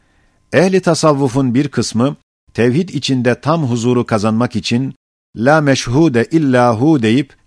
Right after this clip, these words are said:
kainatı unutur, nisyan perdesini üstüne çeker, sonra tam huzuru bulur. Ve diğer bir kısmı hakiki tevhidi ve tam huzuru bulmak için, "La mevcude illa hu" diyerek,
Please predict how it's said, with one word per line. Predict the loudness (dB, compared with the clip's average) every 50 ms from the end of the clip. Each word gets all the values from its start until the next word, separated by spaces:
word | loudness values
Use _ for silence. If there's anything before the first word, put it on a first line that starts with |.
| _ -2
kainatı | 0 0 0 0 0 0 0 0 0 -2 -4 -4
unutur, | -2 -2 -2 -2 -2 -2 -4 -4 -4 -8 _ _ _ _ _ -8
nisyan | -4 -4 -2 -2 -2 0 0 0 0 -2
perdesini | 0 0 0 0 0 -2 -2 -2 -2 -2
üstüne | -2 -2 -4 -4 -4 -2 -2 -2
çeker, | 0 -2 -4 -2 0 2 2 0 0 -4 _ _ _ _ _ _ -12
sonra | -6 -4 -2 0 2 2 2
tam | 2 2 0 0 0 0
huzuru | 0 -2 0 0 0 0 0 0 0
bulur. | -2 -2 -4 -4 -8 -10 _ _ _ _ _ _ _ _ _ _ -10
Ve | -4 -4 -2 0
diğer | 2 4 4 4 4 4
bir | 2 0 -2
kısmı | -2 -4 -4 -4 -2 -2 -2
hakiki | -2 -2 -2 -2 0 0 0 0 -2 -4 -2
tevhidi | 0 0 0 2 0 0 0 0 0 -2 -2 -4 _ _ _ _ _ _ -6
ve | -4 -4 -2
tam | 0 0 0 2 2
huzuru | 0 0 0 2 2 2 2 2
bulmak | 2 2 2 2 0 0 -2
için, | -4 -2 -2 -2 -2 -4 -8 -14 _ _ _ _ -12 -4
"La | 0 2 4 4 4
mevcude | 4 2 0 0 2 2 2 4 4 4 2
illa | 2 0 0 2 2 4 4 4 2
hu" | 2 2 2 2
diyerek, | 2 2 2 2 0 -2 -4 -8